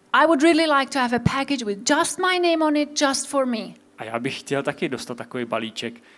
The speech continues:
Speaker 2: kde bude moje jméno a bude jenom pro mě.
Speaker 1: I told him, "But we've received many packages from grandma and friends,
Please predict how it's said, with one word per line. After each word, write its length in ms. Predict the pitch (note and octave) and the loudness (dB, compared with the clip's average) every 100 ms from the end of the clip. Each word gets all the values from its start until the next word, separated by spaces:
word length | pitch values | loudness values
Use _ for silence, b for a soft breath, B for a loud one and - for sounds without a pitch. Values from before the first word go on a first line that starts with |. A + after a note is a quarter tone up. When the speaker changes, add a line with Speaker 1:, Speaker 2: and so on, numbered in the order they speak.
| b | b
Speaker 2:
kde 160 | - B2 | -12 -8
bude 320 | A#2 A#2+ G#2+ - - | -4 -4 -4 -10 -8
moje 260 | A#2 A#2+ C3+ | -2 0 0
jméno 380 | C3 C3 C#3 | 0 0 -2
a 60 | B2+ | -2
bude 200 | A#2+ A#2 | -4 -2
jenom 280 | A#2+ B2+ A#2+ | 0 0 -2
pro 140 | A2 | -4
mě. 240 | G#2+ G#2 - _ B B B | -8 -10 -14 _ B B B
Speaker 1:
I 140 | G#3+ | -8
told 260 | A#3 A#3+ A#3 | 0 2 4
him, 100 | A#3+ | 4
"But 160 | A#3 A3 | 4 2
we've 260 | C4+ B3+ | 0 2
received 400 | C#4 C#4 D#4+ D4+ | 0 2 0 0
many 260 | A3+ A3+ G#4+ | 0 2 0
packages 540 | G4+ G#4 E4 E4+ C#4 | 0 0 2 4 4
from 240 | - G#3 F#3+ | 2 -2 4
grandma 580 | A3+ B3+ B3 B3 B3 | 6 6 4 4 4
and 180 | A3+ F#3+ | 4 -2
friends, 680 | - B3 B3 B3+ C4 B3+ | 0 2 4 4 2 0